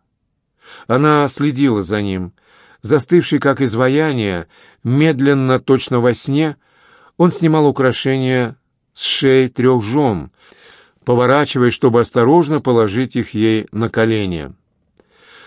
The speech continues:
Золотая парча под тяжестью металла тянула вниз.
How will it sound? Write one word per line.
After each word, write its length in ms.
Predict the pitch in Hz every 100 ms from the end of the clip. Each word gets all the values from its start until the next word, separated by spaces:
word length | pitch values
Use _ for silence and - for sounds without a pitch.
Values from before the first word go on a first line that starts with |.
| - _
Золотая 560 | 117 143 156 156 180 127
парча 460 | 160 151 - 151
под 200 | 139 127
тяжестью 580 | - 139 123 123 - 127
металла 460 | 117 110 123 120 117
тянула 400 | - 107 110 110
вниз. 580 | 101 95 87 - -